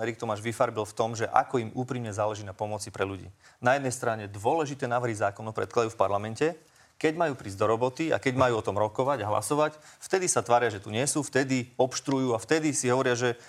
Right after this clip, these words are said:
no ale asi to netreba tak rýchlo prijať. Čiže tu je krásne vidieť, aká je vaša úprimná snaha pomôcť ľuďom. Druhá vec, keď nám schválite predčasné voľby,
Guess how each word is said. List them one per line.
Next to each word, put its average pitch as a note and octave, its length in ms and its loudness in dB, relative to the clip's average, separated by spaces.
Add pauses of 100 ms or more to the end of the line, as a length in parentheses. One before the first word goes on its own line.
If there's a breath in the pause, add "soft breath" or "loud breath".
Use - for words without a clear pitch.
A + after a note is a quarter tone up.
no A#3+ 160 2
ale A3+ 80 8
asi A3+ 160 6
to A3 160 0
netreba G#3 320 2
tak A2+ 320 0
rýchlo A#2 320 0
prijať. F#2+ 400 -2 (240 soft breath)
Čiže B2 320 -4
tu F3+ 160 0
je F3+ 80 2
krásne C3 400 0
vidieť, A#2+ 560 -4
aká B2+ 320 2
je G#2 80 -2
vaša A2+ 240 -2
úprimná A#2 320 -6
snaha G#2 320 -6
pomôcť G#2 240 -8
ľuďom. A2 240 -2 (400 soft breath)
Druhá C#3+ 320 6
vec, E3+ 320 0 (400 soft breath)
keď G3+ 240 0
nám F#3+ 160 4
schválite D#3 400 2
predčasné E3+ 400 0
voľby, C3 480 -2